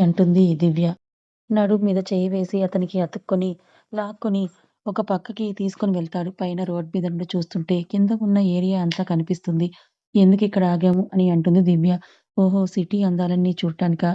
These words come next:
నువ్వు చూసుకో, నేను కారులో కూర్చుంటానంటూ" వెళ్తున్న దివ్య చేయి పట్టి మీదకి లాక్కొని, "అక్కడేముంది నీతో పోలిస్తే?" అంటాడు. "నేనా? అయ్యో, అక్కిచ్చి నీ శారీ కట్టుకోవడం వల్ల బాగున్నానేమో అంతే" అని అంటూ వెళ్తున్న దివ్య పెదవుల మీద ఒక్కసారిగా ముద్దు పెడతాడు.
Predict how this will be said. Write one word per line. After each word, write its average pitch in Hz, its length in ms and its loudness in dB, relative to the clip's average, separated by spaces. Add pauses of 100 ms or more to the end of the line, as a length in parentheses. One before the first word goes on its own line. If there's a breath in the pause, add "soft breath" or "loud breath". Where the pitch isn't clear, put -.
నువ్వు 202 220 0
చూసుకో, 185 360 -4
నేను 175 200 0
కారులో 175 340 -2
కూర్చుంటానంటూ" 175 760 0 (460 soft breath)
వెళ్తున్న 220 360 6
దివ్య 185 280 2
చేయి 185 240 0
పట్టి 185 240 0
మీదకి 175 340 2
లాక్కొని, 175 340 2 (100)
"అక్కడేముంది 180 640 2
నీతో 196 260 2
పోలిస్తే?" 185 540 2
అంటాడు. 170 360 0 (420 soft breath)
"నేనా? 196 280 6 (140)
అయ్యో, 185 280 0 (340 soft breath)
అక్కిచ్చి 202 380 -4
నీ 208 120 -2
శారీ 190 320 -2
కట్టుకోవడం 190 420 -2
వల్ల 175 200 -2
బాగున్నానేమో 175 800 0
అంతే" 175 260 0 (100)
అని 190 220 0
అంటూ 170 260 -2
వెళ్తున్న 170 420 -2
దివ్య 180 300 -2
పెదవుల 180 380 -4
మీద 170 220 -2 (600 soft breath)
ఒక్కసారిగా 202 600 0
ముద్దు 175 240 -2
పెడతాడు. 175 480 0